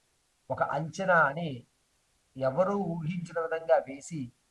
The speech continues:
జనాల ఆకర్షణ అనేటువంటిది మీరు పొందేటువంటి అవకాశం ఎక్కువగా లభిస్తూ ఉంటుంది. ఈ కర్కాటక రాశి వారు ఈ నెలంతా కూడా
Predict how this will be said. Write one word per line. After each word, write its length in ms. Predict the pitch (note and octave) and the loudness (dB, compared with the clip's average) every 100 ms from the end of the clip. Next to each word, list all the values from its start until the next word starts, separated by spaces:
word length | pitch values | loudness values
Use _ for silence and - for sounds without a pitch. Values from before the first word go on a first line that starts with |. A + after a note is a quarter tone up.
| _ | _
జనాల 500 | A#2 C#3 D#3+ F#3 G3 F#3 | -2 2 4 6 4 4
ఆకర్షణ 640 | C3+ D#3 A3 F#3 - G#3 | 4 4 4 0 -2 0
అనేటువంటిది 720 | F3 E3+ E3 D#3+ D#3+ C#3+ C3+ C#3+ | 0 0 -4 -6 -8 -6 -6 -10
మీరు 200 | C3+ B2+ | -14 -12
పొందేటువంటి 520 | C3+ B2 C#3+ C#3 B2 | -10 -6 -6 -4 -4
అవకాశం 500 | A#2 B2 B2 G#3 - _ _ _ - | -4 -4 -4 -6 -8 _ _ _ -12
ఎక్కువగా 360 | D3 - D#3+ D#3 | -10 -4 4 4
లభిస్తూ 400 | B2 B2 - A#2+ | 4 -6 -12 -16
ఉంటుంది. 260 | - _ _ _ _ _ _ _ F#3+ | -18 _ _ _ _ _ _ _ -8
ఈ 60 | |
కర్కాటక 460 | E3 D3 - F#3+ F#3 | -2 0 6 6 6
రాశి 280 | F3 E3 D#3 | 4 2 2
వారు 320 | D#3 D#3 - _ _ _ D#3 | 4 4 2 _ _ _ -8
ఈ 80 | |
నెలంతా 600 | D3 C#3+ E3+ F#3 F#3+ F3+ | 0 4 4 4 8 8
కూడా 460 | D#3+ D3 D3 D3 C#3+ | 8 2 4 4 4